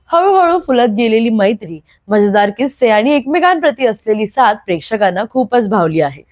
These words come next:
मात्र या मैत्रीतून पुढे जाणारं त्यांचं प्रेम कधी उघड होईल याची प्रेक्षकांना खूपच उत्सुकता होती.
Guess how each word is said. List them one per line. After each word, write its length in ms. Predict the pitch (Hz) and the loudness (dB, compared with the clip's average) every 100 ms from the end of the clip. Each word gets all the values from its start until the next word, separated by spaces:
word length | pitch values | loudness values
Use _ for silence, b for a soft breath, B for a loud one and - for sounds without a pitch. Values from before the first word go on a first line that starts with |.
| b b | b b
मात्र 300 | 190 190 - | -2 0 0
या 160 | 208 214 | 2 2
मैत्रीतून 600 | 214 196 180 302 294 320 b b _ | 2 0 0 0 0 -2 b b _
पुढे 240 | 349 415 | 2 4
जाणारं 440 | 381 349 349 349 349 | 4 4 4 2 2
त्यांचं 320 | 302 269 320 | 0 -2 -4
प्रेम 300 | 302 247 262 262 | -2 -2 -2 -2
कधी 220 | 311 392 | 0 2
उघड 340 | 381 277 320 | 2 2 2
होईल 280 | 277 202 196 | 2 0 0
याची 220 | 185 202 | -4 -6
प्रेक्षकांना 640 | 190 170 - 247 254 208 240 | -12 -12 -8 -2 -2 -2 -4
खूपच 360 | - 247 311 262 | -4 -2 0 0
उत्सुकता 420 | 226 - 185 190 | -2 -4 -4 -2
होती. 300 | 170 151 - | -4 -6 -14